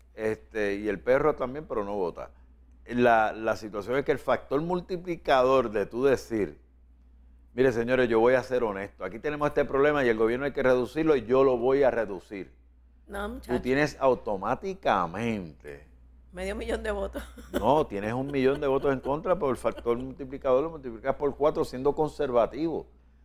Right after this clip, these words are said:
Speaker 1: Ya tú tienes un millón de personas que te hicieron, "Aquí tú no vas a entrar", por ser honesto.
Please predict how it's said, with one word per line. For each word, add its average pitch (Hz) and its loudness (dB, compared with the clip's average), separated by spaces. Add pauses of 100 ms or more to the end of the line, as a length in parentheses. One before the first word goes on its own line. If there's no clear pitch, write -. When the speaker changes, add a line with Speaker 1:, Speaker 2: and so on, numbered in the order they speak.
(120)
Speaker 1:
Ya 110 -6
tú 135 -8
tienes 160 2
un 156 0
millón 143 -4
de 156 0
personas 143 0
que 110 -4
te 101 -6
hicieron, 131 -2 (600)
"Aquí 98 -2
tú 107 -12
no 98 -6
vas 82 0
a - -4
entrar", 65 -14 (880)
por 76 -14
ser 80 -12
honesto. 78 -12